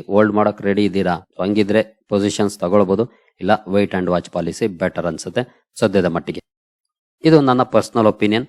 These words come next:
ನಿಮ್ಗೆ ಏನ್ ಅನ್ಸುತ್ತೆ ಅದ್ರ ಮೇಲೆ ನೀವು ಡಿಸಿಷನ್ ತಗೊಳ್ಬಹುದು. So ನೆನ್ನೆ ಅಂತೂ ಪಿ ಎಸ್ ಯು ಸ್ಟಾಕ್ ಗಳಲ್ಲೂ ಕೂಡ ಒಳ್ಳೆ ಪರ್ಫಾರ್ಮೆನ್ಸ್ ನೋಡ್ಲಿಕ್ಕೆ ಸಿಕ್ಕಿದೆ, ನೋಡ್ಬೋದು. ಮೆಜಾರಿಟಿ ಶೇರುಗಳು ಪಾಸಿಟಿವ್ ಇದಾವೆ.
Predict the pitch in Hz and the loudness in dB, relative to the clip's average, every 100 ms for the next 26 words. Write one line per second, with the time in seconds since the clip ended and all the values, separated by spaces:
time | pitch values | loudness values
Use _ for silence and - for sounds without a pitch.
0 | _ 123 147 131 123 113 113 101 101 98 | _ 0 4 4 4 2 0 0 0 0
1 | 98 107 104 95 90 90 - - 95 - | 0 0 0 0 -2 -6 -8 -10 -10 -2
2 | 90 85 78 82 - _ _ - 127 127 | 0 0 -2 -10 -14 _ _ -8 -4 0
3 | 131 120 135 - 117 117 127 - 107 101 | 0 0 -4 0 2 2 0 -2 -2 0
4 | 107 113 143 120 107 104 104 101 98 - | 0 0 2 0 0 0 2 2 0 0
5 | 92 101 - 95 98 95 98 92 90 98 | 0 -2 -4 -4 -2 -4 -6 -12 -4 -4
6 | 92 92 95 92 82 95 101 101 - 104 | -2 -2 -2 -4 -2 2 2 0 -4 -6
7 | - 95 95 95 - 90 90 90 90 92 | -6 -4 -2 -2 0 0 0 -2 -2 0